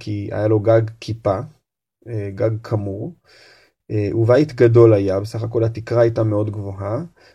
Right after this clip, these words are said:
מוקף רובדים של אבן, כלומר מבפנים היו, אה, טרסות כאלה של, אה, אבן, מדרגות רחבות, אה, וש-, וזקני בית אב ישנים שם, הם ישנים על המדרגות האלה, זקני בית אב, אז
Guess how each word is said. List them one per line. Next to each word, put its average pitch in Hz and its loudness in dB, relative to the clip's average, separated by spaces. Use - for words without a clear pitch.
מוקף 135 0
רובדים 131 4
של 123 0
אבן, 107 0
כלומר 113 -2
מבפנים 113 0
היו, 117 4
אה, 104 0
טרסות 117 0
כאלה 101 -6
של, 104 -6
אה, 101 -4
אבן, 117 -2
מדרגות 107 -2
רחבות, 107 -6
אה, 104 0
וש-, 110 2
וזקני 120 2
בית 139 0
אב 175 4
ישנים 135 0
שם, 110 -2
הם 123 0
ישנים 120 -2
על 110 0
המדרגות 101 -4
האלה, 110 -2
זקני 123 -4
בית 117 0
אב, 107 0
אז 98 -10